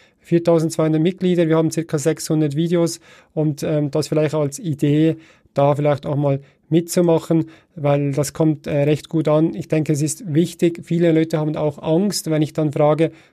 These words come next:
„Machst du ein Interview oder kann ich das veröffentlichen?“ „Oh ja, aber ohne meinen Namen, weil sonst verliere ich meinen Job.“ Aber jetzt kommen immer mehr, wo sagen, „So, jetzt reicht's, jetzt, ähm, so geht's nicht mehr weiter, weil, ähm, jetzt muss ich das entscheiden, entweder gehe ich auf die Freiheit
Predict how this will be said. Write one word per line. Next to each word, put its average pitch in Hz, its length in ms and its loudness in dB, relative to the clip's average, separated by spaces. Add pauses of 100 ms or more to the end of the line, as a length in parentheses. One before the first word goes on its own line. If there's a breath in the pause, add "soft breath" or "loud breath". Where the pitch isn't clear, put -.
„Machst 160 280 -2
du 156 40 -4
ein 147 60 0
Interview 180 380 0
oder 160 100 -2
kann 151 180 -4
ich 151 140 -2
das 147 180 -6
veröffentlichen?“ 170 560 -4
„Oh 165 160 2
ja, 160 140 4
aber 165 340 2
ohne 160 220 2
meinen 151 240 0
Namen, 165 420 2
weil 147 160 -2
sonst 151 200 -6
verliere 147 260 -8
ich 131 80 -10
meinen 139 260 -4
Job.“ 180 360 -2 (400 soft breath)
Aber 156 120 -4
jetzt 160 140 -2
kommen 175 240 2
immer 180 260 0
mehr, 170 320 2
wo 165 80 -2
sagen, 160 380 -2 (260 loud breath)
„So, 147 360 2 (280 soft breath)
jetzt 170 380 0
reicht's, 180 540 -2 (340 soft breath)
jetzt, 165 380 0
ähm, 160 440 -2
so 175 200 0
geht's 175 240 0
nicht 170 180 0
mehr 160 100 0
weiter, 170 400 0
weil, 156 320 0
ähm, 151 360 -4
jetzt 170 180 -12
muss 165 140 0
ich - 280 -8
das - 280 -14
entscheiden, 160 540 0
entweder 175 340 2
gehe 160 260 0
ich 147 80 0
auf 160 140 0
die 151 120 -4
Freiheit 180 520 0